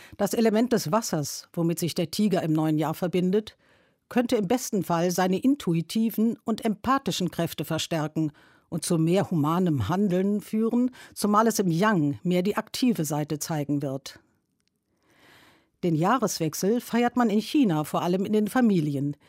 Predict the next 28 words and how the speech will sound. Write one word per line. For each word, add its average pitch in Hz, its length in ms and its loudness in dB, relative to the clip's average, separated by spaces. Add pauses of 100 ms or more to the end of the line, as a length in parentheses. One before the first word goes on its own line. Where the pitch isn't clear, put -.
(460)
während 214 340 4
in 208 160 0
den 190 180 2
mehr 196 140 4
buddhistisch 185 540 0
geprägten 185 440 -2
Ländern 196 580 2 (140)
der 190 100 2
Himalaya-Region, 165 1160 2
die 196 100 -2
diesen 170 280 -2
Kalender 185 440 0
übernahmen, 165 600 0 (560)
einen 226 220 2
ganzen 277 360 2
Monat 240 360 4
lang 156 240 0
religiöse 180 600 2
Zeremonien 220 680 4
durchgeführt 147 580 -4
werden, 160 360 -2 (520)
wie 220 120 0
das 233 180 2
tibetisch 247 480 -2
geprägte 190 640 -2
Mönlam 185 480 2
Chenmo 233 400 2
Fest, - 500 -6